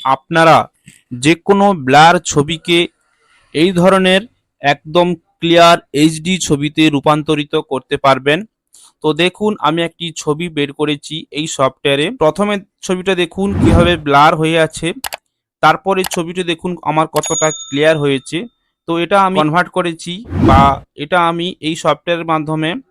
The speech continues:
দেখুন আমি ক্লিয়ার করেছি। অটোমেটিক ক্লিয়ার করতে পারবেন আপনারা, just ছবিটা আপলোড করে প্রিভিউতে ক্লিক করে আপনারা ক্লিয়ার করতে পারবেন। তো দেখুন আমার কতটা ক্লিয়ার হয়েছে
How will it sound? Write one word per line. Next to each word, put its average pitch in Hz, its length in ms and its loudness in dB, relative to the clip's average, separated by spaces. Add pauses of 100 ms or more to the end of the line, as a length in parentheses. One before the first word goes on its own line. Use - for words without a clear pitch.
(840)
দেখুন 175 300 -6
আমি 170 220 -2
ক্লিয়ার 160 400 -2
করেছি। 170 540 -6 (720)
অটোমেটিক 196 600 -4 (140)
ক্লিয়ার 175 260 2
করতে 170 320 -6
পারবেন 165 380 0
আপনারা, 156 460 0 (300)
just 160 280 2
ছবিটা 165 420 -2 (140)
আপলোড 151 460 0
করে 165 340 -4 (360)
প্রিভিউতে 165 520 -6
ক্লিক 156 320 -6
করে 165 220 -2
আপনারা 156 360 2
ক্লিয়ার 139 380 -4
করতে 156 300 -6
পারবেন। 156 380 -2 (760)
তো 151 60 -2
দেখুন 175 320 -4
আমার 170 220 -2
কতটা 180 400 -4
ক্লিয়ার 156 400 -2
হয়েছে 151 380 -6